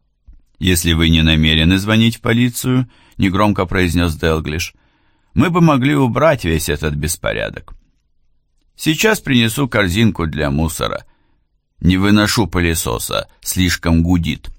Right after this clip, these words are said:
Корт скрылся на безукоризненно чистой, модной и суперсовременной кухне и вернулся с корзинкой и двумя щетками.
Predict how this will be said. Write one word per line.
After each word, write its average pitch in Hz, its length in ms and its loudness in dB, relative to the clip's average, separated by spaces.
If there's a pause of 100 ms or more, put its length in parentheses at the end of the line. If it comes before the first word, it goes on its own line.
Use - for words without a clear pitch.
(1080)
Корт 151 380 0
скрылся 110 840 0
на 87 220 2
безукоризненно 85 920 0
чистой, 92 540 -4
модной 90 600 0
и 87 260 -8
суперсовременной 78 1080 -4
кухне - 520 -6 (560)
и 101 120 -2
вернулся 151 520 2
с - 80 -6
корзинкой 117 600 0
и 90 40 -2
двумя 85 320 2
щетками. 73 680 -6